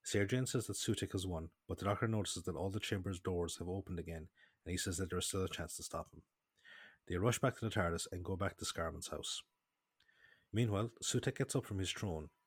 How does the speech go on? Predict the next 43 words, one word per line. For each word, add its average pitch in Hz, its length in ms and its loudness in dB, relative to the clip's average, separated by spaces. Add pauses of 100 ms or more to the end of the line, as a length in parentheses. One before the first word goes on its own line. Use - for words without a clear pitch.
relishing 104 380 2
in 101 80 0
his 98 160 0
newfound 92 440 -2
freedom, 82 380 -2 (400)
and 92 80 -2
prepares 101 400 2
to - 100 -6
enter 98 220 -2
the 80 100 -8
time-space 87 540 -2
tunnel, 67 320 -8 (500)
vowing 101 260 2
to 107 100 0
Horus 90 320 0
that 85 120 -8
he 90 80 -4
will 85 120 0
have 85 160 -2
his 82 140 -6
revenge. 78 420 -6 (1160)
However, 90 360 0 (360)
he - 100 -6
finds 117 280 2
the - 40 -6
Doctor 117 240 -2
and 98 100 -2
Sarah 98 240 2
Jane 92 240 0
waiting 90 300 -2
for 82 140 -6
him, 82 120 -8 (280)
holding 98 260 0
him 107 140 2
at 107 120 -2
bay 87 160 2
with 87 160 -2
a 90 60 -2
device 87 320 -2
taken 87 320 -4
from 78 120 -10
the 76 60 -10
tardis. - 500 -2